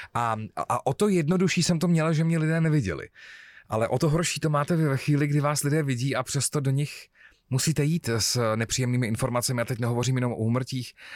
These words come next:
ale samozřejmě i o těch válkách, které jsou, takže si samozřejmě uvědomuji, že uhrát to ještě vizuálně je o to složitější. I,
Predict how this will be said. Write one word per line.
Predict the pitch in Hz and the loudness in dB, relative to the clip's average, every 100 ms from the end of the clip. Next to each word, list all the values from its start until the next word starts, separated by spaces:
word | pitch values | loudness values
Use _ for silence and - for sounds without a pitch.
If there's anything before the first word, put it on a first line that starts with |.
| - | -6
ale | 110 | -2
samozřejmě | - 127 117 123 123 | 0 0 0 0 0
i | |
o | 117 | 0
těch | 131 113 | 0 0
válkách, | 113 113 117 - | 0 -2 -4 -4
které | - 120 | -2 -2
jsou, | 120 120 120 | 0 0 -2
takže | 101 98 113 | -2 -4 -4
si | 113 | -4
samozřejmě | 117 110 110 120 - | -4 -4 -2 -4 -2
uvědomuji, | 110 117 110 113 120 - - - | -2 0 0 -2 -4 -10 -12 -6
že | - | 0
uhrát | 123 147 185 | 2 2 0
to | 123 | -4
ještě | 110 - | -4 -4
vizuálně | 113 123 151 92 85 - _ - - - - | -2 0 0 -2 -6 -12 _ -20 -20 -14 -4
je | 113 | 0
o | 131 | 0
to | |
složitější. | 139 143 156 107 87 - | 0 0 -2 -2 -4 -6
I, | 78 | -6